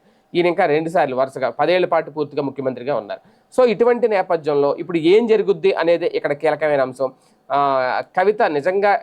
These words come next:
డేర్ చేసి సొంతంగా పార్టీ పెట్టి నెగ్గుకు రాగలరా? అది కూడా, ఆ, తెలంగాణలో. అప్పుడంటే ఆమె తండ్రి లేరు కాబట్టి తన తండ్రి పేరు చెప్పుకొని వచ్చారు,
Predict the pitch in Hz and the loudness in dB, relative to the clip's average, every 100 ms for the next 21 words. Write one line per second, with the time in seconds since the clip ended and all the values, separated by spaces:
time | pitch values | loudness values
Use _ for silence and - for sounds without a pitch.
0 | 165 147 175 170 180 175 180 - - 151 | -4 0 0 0 0 -2 -4 -10 -6 -4
1 | 151 175 165 147 147 147 165 156 147 147 | -2 0 0 2 -2 -2 -4 -2 -2 -4
2 | - _ _ 156 151 175 196 160 165 151 | -12 _ _ -4 0 0 2 2 2 0
3 | 135 131 - 151 165 175 160 127 - _ | 0 -4 -4 -4 -2 0 2 2 -2 _
4 | _ 135 135 127 120 123 185 196 170 135 | _ -4 0 0 0 0 0 2 0 -2
5 | 113 104 - - 160 175 190 180 196 175 | -4 -8 -6 -2 0 0 0 -2 -2 -2
6 | 156 180 156 170 170 160 156 185 214 160 | -2 0 2 2 2 2 0 0 0 0
7 | 139 - 160 175 - 175 165 170 - 202 | -2 -2 -4 -4 -2 -2 0 -2 0 0
8 | 156 - 135 | 0 0 -4